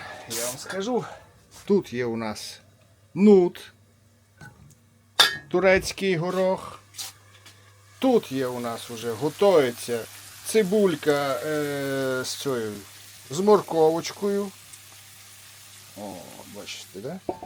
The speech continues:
Дальше, що у нас іде по рецепту? Іде у нас сухий сир, кажу, сухий сир, рис, рис, триста грам.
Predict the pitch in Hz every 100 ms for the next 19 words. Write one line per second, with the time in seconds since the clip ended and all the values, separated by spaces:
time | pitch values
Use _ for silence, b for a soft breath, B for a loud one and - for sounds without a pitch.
0 | - - - - 117 143 151 117 - 110
1 | - 160 120 98 92 95 98 95 95 -
2 | 104 101 - 98 _ - _ _ b b
3 | b b _ - 220 185 180 143 123 123
4 | - 196 226 208 - 160 147 143 - -
5 | _ _ _ - - - 117 101 95 120
6 | 104 120 - 110 101 - 151 170 175 160
7 | 170 - - _ _ 123 143 131 123 147
8 | - - - 147 139 - 131 139 135